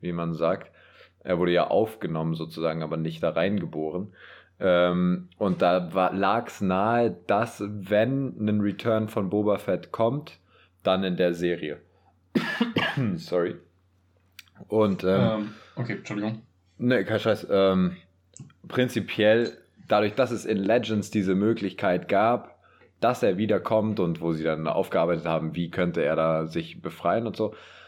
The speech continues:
Speaker 1: hat's für mich persönlich, weil ich auch ein sehr großer Boba Fett-Fan war, hat's mir schon gut gefallen. Mir hat's sehr gut gefallen, um ehrlich zu sein. <laughs>
Speaker 2: Okay,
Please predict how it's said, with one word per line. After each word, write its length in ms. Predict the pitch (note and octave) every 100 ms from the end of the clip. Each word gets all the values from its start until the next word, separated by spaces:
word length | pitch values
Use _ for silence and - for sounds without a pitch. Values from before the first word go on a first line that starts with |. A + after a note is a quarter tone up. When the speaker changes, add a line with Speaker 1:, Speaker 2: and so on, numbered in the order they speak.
| - _
Speaker 1:
hat's 180 | G2 F#2+
für 120 | -
mich 320 | F#2 G2+ C3 -
persönlich, 520 | A2 A2 A2+ A2 -
weil 120 | F2
ich 140 | E2+
auch 180 | E2 -
ein 160 | F2 E2
sehr 220 | E2 D#2
großer 680 | D#2+ E2+ D#2+ - D#2+ D2+ - -
Boba 460 | C#2+ - D#2 D#2
Fett-Fan 800 | D#2 E2 D#2+ - D#2+ D2 D2 C#2
war, 340 | D2+ E2+ F#2+ - - - - _ _ _ -
hat's 300 | - F#2+ F2+
mir 100 | F2+
schon 180 | E2 E2+
gut 180 | D#2+ D#2+
gefallen. 420 | D2+ - D2 - - _
Mir 220 | - F2+
hat's 180 | E2+ E2
sehr 300 | D#2+ D#2+ D2+
gut 180 | C#2+ C#2+
gefallen, 380 | - - C#2 C#2+
um 100 | A#1+
ehrlich 220 | A#1 -
zu 140 | -
sein. 280 | C#2+ C#2 C2+ - F3+
<laughs> 100 | A#2 - - _ _ _ _ _ _ _ _ _ -
Speaker 2:
Okay, 400 | C#3+ C3 A#2